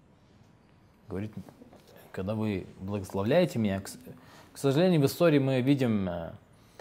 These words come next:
людей, и даже среди ученых, которые называли себя мусульманами, видим, что они не только не упоминали семейство, потому что,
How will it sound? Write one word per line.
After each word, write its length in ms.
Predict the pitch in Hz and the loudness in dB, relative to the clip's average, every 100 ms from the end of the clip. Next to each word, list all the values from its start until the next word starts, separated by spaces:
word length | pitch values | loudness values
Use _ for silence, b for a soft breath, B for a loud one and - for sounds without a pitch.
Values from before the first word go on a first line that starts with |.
| b b - | b b -4
людей, 560 | 120 113 139 165 165 120 117 | 0 2 4 4 2 -2 -6
и 60 | 110 | -2
даже 280 | 110 107 | 0 0
среди 360 | - 107 98 104 | -4 -6 -4 -2
ученых, 720 | 101 95 135 139 127 107 - - _ _ _ _ _ _ _ _ _ - | -2 0 2 4 2 -2 -8 -20 _ _ _ _ _ _ _ _ _ -12
которые 320 | - 95 101 | -10 -6 -4
называли 440 | 98 98 101 98 90 | -4 -2 -2 -4 -4
себя 260 | 92 90 | -6 -6
мусульманами, 800 | 90 92 104 113 143 143 113 101 - b b b b b - | -6 -8 -6 -2 0 0 -2 -4 -8 b b b b b -4
видим, 260 | 143 151 | 0 2
что 480 | 120 123 113 104 - b b b b b b - 113 | 2 4 6 4 0 b b b b b b -14 -4
они 240 | 117 127 | -2 0
не 100 | 117 | -2
только 480 | 120 190 160 120 98 | 2 2 4 4 4
не 300 | 113 123 107 | 2 2 0
упоминали 800 | 104 113 123 131 120 90 76 - - _ _ _ _ _ _ _ - _ _ - | 0 0 2 4 2 2 -4 -12 -20 _ _ _ _ _ _ _ -20 _ _ -20
семейство, 640 | - 123 131 110 95 - - | -4 2 4 2 0 -8 -14
потому 300 | - 107 117 | -8 -4 -4
что, 280 | 113 113 | 6 6